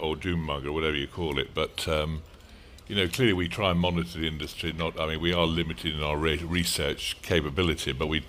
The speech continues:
we do have a pretty good, uh, feel on, on quite a few things, and it's, it can be quite complex, whichever, whichever way you're looking at it.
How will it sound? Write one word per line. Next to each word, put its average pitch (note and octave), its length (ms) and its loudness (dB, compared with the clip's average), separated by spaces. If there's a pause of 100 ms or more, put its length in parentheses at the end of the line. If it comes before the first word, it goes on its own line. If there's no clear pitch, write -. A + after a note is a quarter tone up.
(380)
we F#2 80 0
do G#2+ 180 8
have F2+ 160 8
a E2 80 6
pretty F2 400 4
good, D2 300 2 (360)
uh, D2 140 0
feel D#2+ 460 4
on, C#2+ 180 0
on D2+ 140 -2
quite D#2+ 240 4
a D2 40 2
few D#2+ 220 2
things, C2+ 400 -4
and F2+ 100 4
it's, - 220 -4 (340)
it F#2+ 140 -2
can C#3 220 6
be F#2+ 80 6
quite E2+ 260 6
complex, E2+ 560 0
whichever, E2+ 280 0
whichever E2 440 2
way D#2+ 160 4
you're D#2+ 120 6
looking F2 280 0
at C#2 140 0
it. C#2 80 -6